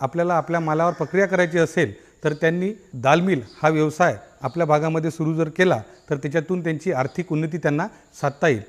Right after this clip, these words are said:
आणि यासाठी डॉक्टर पंजाबराव देशमुख कृषी विद्यापीठ तसेच कृषी विज्ञान केंद्र यवतमाळ येथे आपल्याला त्याच्याबद्दल प्रशिक्षण मिळेल, त्याच्याबद्दलची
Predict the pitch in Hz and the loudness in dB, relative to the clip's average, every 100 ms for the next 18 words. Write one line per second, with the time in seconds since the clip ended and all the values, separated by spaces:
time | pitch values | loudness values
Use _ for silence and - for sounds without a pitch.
0 | - - 170 180 214 220 190 131 - _ | -18 -8 -2 0 2 0 -2 -4 -6 _
1 | 139 135 170 170 165 185 190 180 180 185 | -4 -2 -2 -2 0 0 0 -2 -4 -6
2 | 165 - 165 135 165 160 190 - _ - | -6 -4 -4 0 0 0 -4 -6 _ -6
3 | 143 185 185 185 - 151 139 185 180 185 | -2 2 0 -2 -14 -10 -4 -4 -2 -2
4 | 190 185 180 185 147 160 190 151 117 - | -4 -2 0 2 2 2 0 -2 -4 -18
5 | - 139 190 190 160 180 185 185 - 151 | -6 -2 2 2 4 2 0 -4 -10 -4
6 | 156 165 170 170 147 135 175 202 190 190 | 0 0 0 0 -2 -2 -2 -2 0 0
7 | 196 - _ - 147 180 170 165 185 160 | -2 -10 _ -10 -2 0 0 -2 -4 -2
8 | 196 | -6